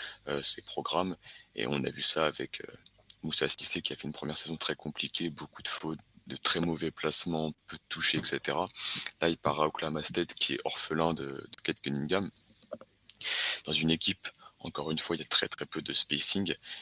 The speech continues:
Donc, c'est vraiment une équipe de brutes physiques qui sont plus faits pour, euh, faire du catch que pour faire du basket. Et s'il y a des progrès, euh, évidents, notamment dans le placement, sur la,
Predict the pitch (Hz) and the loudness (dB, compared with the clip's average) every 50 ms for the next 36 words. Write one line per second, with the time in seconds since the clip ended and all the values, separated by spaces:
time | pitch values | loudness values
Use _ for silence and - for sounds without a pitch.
0 | - _ _ - - - - - 69 76 82 85 82 80 76 - - - 80 76 | -14 _ _ 2 2 2 4 4 2 2 2 2 0 0 -2 -2 -2 -2 -2 -4
1 | - 71 - - - - - - - - - - - - - - 90 - - - | -8 -8 -6 -6 -8 -6 -4 -2 0 0 2 2 2 4 4 4 4 4 2 2
2 | - - - - - - 73 - - - 80 76 - - - - 82 85 - - | 2 2 6 6 6 6 6 -4 -6 6 10 10 10 10 10 6 4 2 2 -2
3 | - 82 76 - 73 71 - - - 69 69 - 73 76 - - 92 82 - - | -4 -6 -6 -10 -12 -2 0 0 0 0 -2 -4 -8 -8 -2 0 2 6 6 6
4 | - - 69 - - - - 73 73 73 80 67 - - - - 92 98 - - | 4 4 -2 -8 -6 -6 -4 -4 -4 -6 -4 -4 0 0 2 2 2 -2 -2 -8
5 | - - - - - - - - - - - - _ - - 78 80 78 82 85 | -8 -6 0 8 10 10 10 8 4 -4 -12 -14 _ -4 2 4 6 8 8 8
6 | - - - - _ _ - - - - - - 98 92 85 73 85 85 - - | 6 4 2 -10 _ _ 4 8 10 10 10 10 8 6 4 4 4 0 -2 -4
7 | - - 80 78 - 76 78 76 90 107 - _ _ _ _ _ _ _ _ 73 | -4 -4 -4 -4 0 2 4 4 2 2 -4 _ _ _ _ _ _ _ _ -6
8 | 73 73 73 71 - 50 50 - - - - - - - - _ _ _ _ _ | -4 -4 -2 -2 -2 -4 -4 -4 -6 -6 -6 -8 -8 -10 -12 _ _ _ _ _
9 | _ _ - 82 80 76 - - - 90 87 85 85 85 80 - 76 80 80 78 | _ _ -4 -4 0 2 2 2 2 0 -2 0 -2 -4 0 0 0 2 2 2
10 | 78 76 76 - - 76 76 76 - - 80 80 80 78 76 - 69 71 | 0 -2 -4 -6 -2 0 4 6 6 6 6 2 0 0 -2 -2 -4 -4